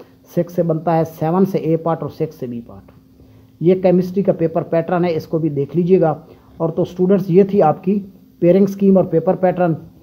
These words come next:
स्टूडेंट्स I hope कि इससे आपको बहुत ज़्यादा फ़ायदा होगा और इसको फॉलो करके आपको पता चल जाएगा कि आपका paper किस pattern पर आता है, कितनी, अ, कितने marks होते हैं, कितना, कितना time होता है और कौन कौन से chapter से क्या क्या आता है।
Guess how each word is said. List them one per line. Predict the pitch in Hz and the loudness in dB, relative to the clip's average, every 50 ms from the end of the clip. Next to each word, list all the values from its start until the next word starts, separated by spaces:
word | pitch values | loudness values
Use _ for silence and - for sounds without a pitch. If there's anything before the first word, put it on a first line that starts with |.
| - _ _ _ | -20 _ _ _
स्टूडेंट्स | _ - 185 190 202 208 196 - - | _ 0 2 2 2 2 0 -2 -8
I | - 165 170 170 | -6 -2 -2 0
hope | 139 143 170 180 180 180 - | 0 0 0 -2 -2 -2 -4
कि | 175 160 | -4 -4
इससे | 175 170 - - - 160 | -4 -6 -8 -4 -2 -2
आपको | 156 156 - - - | 0 -2 -4 -6 -8
बहुत | 151 123 147 151 139 | -8 -6 -6 -4 -2
ज़्यादा | 147 147 151 160 160 | -2 -2 -2 -2 -4
फ़ायदा | - - 135 127 123 156 156 | -6 -8 -8 -6 -4 0 2
होगा | 160 160 156 151 151 143 147 - - - - - - - | 2 2 2 2 -2 -2 -4 -8 -20 -20 -20 -20 -12 -4
और | 151 151 151 151 147 - | -2 0 0 0 -2 -4
इसको | 180 - - - 170 | -8 -6 -4 -4 -4
फॉलो | - - 151 156 170 170 | -2 -2 -2 0 0 0
करके | 165 165 160 160 - 165 | -2 -2 -4 -2 -2 -2
आपको | 151 147 151 - 143 | -2 -2 -2 -4 -6
पता | 147 143 139 160 156 | -6 -6 -4 -4 -4
चल | 147 156 156 | -4 -4 -2
जाएगा | 156 156 156 151 160 156 | 0 0 0 0 -2 -2
कि | 143 156 | -4 -6
आपका | - - 147 147 147 - 156 | -6 -4 -4 -4 -2 -4 -6
paper | 143 - 147 147 156 156 - | -4 -4 -4 -4 -4 -6 -6
किस | - 147 - | -6 -10 -10
pattern | - - 135 131 - 151 151 147 | -8 -10 -10 -10 -8 -8 -8 -6
पर | 147 160 151 | -4 -4 -4
आता | 151 147 - 165 | -4 -4 -4 -4
है, | 156 147 | -6 -6
कितनी, | 151 - 151 147 - 160 170 170 170 165 147 - - - - - - - - - - - | -6 -10 -18 -14 -8 -6 -4 -2 -2 -4 -6 -8 -12 -20 -20 -20 -20 -20 -20 -20 -12 -6
अ, | 151 151 147 143 | -4 -2 -2 -2
कितने | 147 160 147 170 175 165 | -4 -6 -6 -4 -2 -2
marks | 147 143 139 147 151 147 - - | -2 0 -2 -2 -4 -6 -6 -6
होते | 165 160 160 - | -6 -6 -4 -4
हैं, | 160 160 156 156 - | -4 -4 -6 -8 -10
कितना, | - 151 - 160 165 156 | -12 -8 -6 -6 -6 -6
कितना | - 156 147 151 156 143 - - | -8 -8 -8 -8 -8 -8 -8 -8
time | 143 143 151 156 160 | -8 -6 -4 -4 -4
होता | 156 151 151 165 160 | -4 -4 -4 -4 -4
है | 156 | -4
और | 151 151 | -4 -4
कौन | - 156 165 170 | -6 -4 -4 -4
कौन | 160 - 165 156 | -4 -4 -6 -6
से | - 151 143 | -6 -6 -8
chapter | - 151 139 - - 147 | -8 -8 -10 -10 -10 -14
से | - - 156 | -10 -8 -10
क्या | - - - 139 135 131 | -10 -8 -8 -8 -8 -6
क्या | - 147 135 127 | -6 -6 -6 -6
आता | 117 110 110 - 117 | -8 -10 -12 -14 -14
है। | 110 104 104 | -14 -14 -16